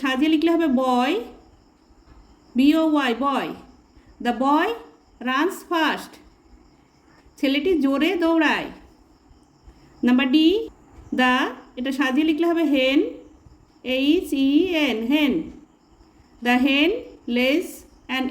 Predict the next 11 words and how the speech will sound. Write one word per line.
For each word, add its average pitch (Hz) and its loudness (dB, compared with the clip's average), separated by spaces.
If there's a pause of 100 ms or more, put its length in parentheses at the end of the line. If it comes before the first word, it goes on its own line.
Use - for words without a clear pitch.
(200)
egg, 208 -2 (560)
মুরগিটি 277 0 (440)
একটি 285 0 (200)
ডিম 277 2 (120)
পাড়ে। 220 -2 (2500)
সতেরো 262 0
নম্বর, 381 0 (220)
add 240 0
the 262 0
given 311 4 (100)
letters 269 -2